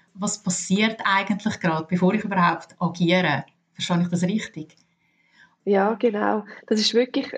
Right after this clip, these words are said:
Speaker 2: äh, eigentlich wie so ein Fenster. Man schaut durch das Fenster auf die Situation und entscheidet je nachdem, in welchem Bereich, dass ich das sehe, was für eine Situation das es ist.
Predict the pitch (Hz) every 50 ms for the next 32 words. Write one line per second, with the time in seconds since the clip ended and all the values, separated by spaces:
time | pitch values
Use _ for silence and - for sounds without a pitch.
0 | - - - - - - 196 214 208 202 - 202 233 269 269 - 240 233 214 -
1 | - 202 185 208 247 254 - - 226 196 202 202 202 220 226 226 - - 220 214
2 | 196 196 - - - 208 208 240 262 - - 226 226 226 - 214 202 - 220 208
3 | - - 196 185 - - - 202 214 226 254 302 - - - - - - - 208
4 | 214 208 196 202 - 196 180 190 220 247 262 - - 202 208 247 285 269 - -
5 | - - 180 190 233 285 330 - _ _ - 185 190 202 202 202 185 196 180 -
6 | - 214 214 202 - - 262 277 - 294 285 - - 285 285 - - _ - 208
7 | 214 262 349 - - - - - - - - - _ _ _ _ - 165 175 190
8 | 208 202 - 220 202 202 196 214 202 196 - - 190 190 - 185 165 196 196 196
9 | 185 185 185 190 - - - - - - - - - -